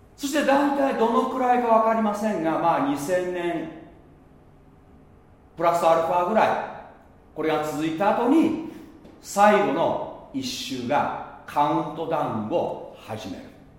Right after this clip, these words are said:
で、これが七年間です。最後の七年間です。で、この最後の七年間が始まるのが、さっき言っ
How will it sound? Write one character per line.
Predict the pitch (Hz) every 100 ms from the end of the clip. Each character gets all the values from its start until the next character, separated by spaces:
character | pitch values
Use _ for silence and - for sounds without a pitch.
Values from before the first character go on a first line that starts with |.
| - - - -
で、 | 139
こ | - 208
れ | 220
が | - - - - - -
七 | 117 135 143 139
年 | 139 120
間 | 117 - -
で | -
す。 | - - - - -
最 | - - 147
後 | 123 101
の | 110 120 - 117
七 | 110 107
年 | 104
間 | 92 - - -
で | -
す。 | - - - _ - - - - - - - -
で、 |
こ | 220
の | 240
最 | 240 277 320 302
後 | 226
の | 165
七 | 147 151 185 202
年 | 214 202 -
間 | 143 120 113
が | 131 120 - - -
始 | 143 143 180
ま | 185 190
る | 185
の | 123
が、 | 120
さ | 160 160 -
っ |
き |
言 |
っ | 110